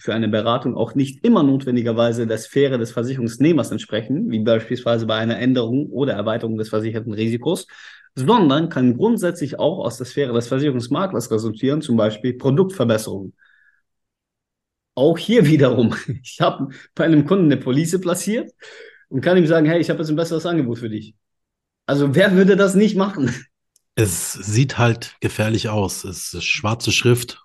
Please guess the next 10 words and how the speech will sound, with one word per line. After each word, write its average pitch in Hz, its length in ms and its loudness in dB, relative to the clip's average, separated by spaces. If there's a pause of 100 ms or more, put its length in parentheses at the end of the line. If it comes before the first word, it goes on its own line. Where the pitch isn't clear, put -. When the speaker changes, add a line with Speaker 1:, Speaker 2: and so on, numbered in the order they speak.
Speaker 2:
rot 127 340 4
darauf 107 400 2
markiert. 127 680 0 (420)
Es 101 300 -4
wirkt 123 500 0 (260)
sehr 107 540 -4
gefährlich. 101 640 -4
Maklervertrags 101 920 -6
als 98 140 -8
Dauerschuldverhältnis. 101 1200 0